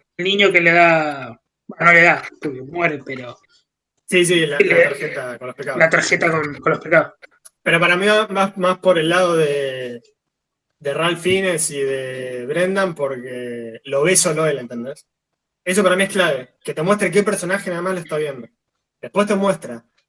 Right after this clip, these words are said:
Speaker 2: que Rey, el personaje de Colin Farrell, está viendo,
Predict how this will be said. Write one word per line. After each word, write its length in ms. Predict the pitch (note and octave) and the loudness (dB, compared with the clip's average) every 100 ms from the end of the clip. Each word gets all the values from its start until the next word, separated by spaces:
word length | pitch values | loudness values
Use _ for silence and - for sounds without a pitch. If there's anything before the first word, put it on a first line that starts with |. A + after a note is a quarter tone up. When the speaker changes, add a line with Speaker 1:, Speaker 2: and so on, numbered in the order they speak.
| - | -12
Speaker 2:
que 140 | B2+ | -8
Rey, 260 | C#3 F#3 F#3+ | 2 4 4
el 100 | D#3+ | 2
personaje 420 | C#3 C#3 D#3+ D#3+ | -2 -4 -6 -4
de 40 | D3 | -2
Colin 220 | E3+ F3 | -2 -2
Farrell, 440 | F3+ F#3 F3+ F3+ F#3 _ _ _ _ _ _ | 0 0 0 -4 -10 _ _ _ _ _ _
está 340 | G#3+ - E3 | -12 -6 0
viendo, 600 | E3 F3 F3+ F3+ F#3+ G3+ | 2 4 2 0 -2 -4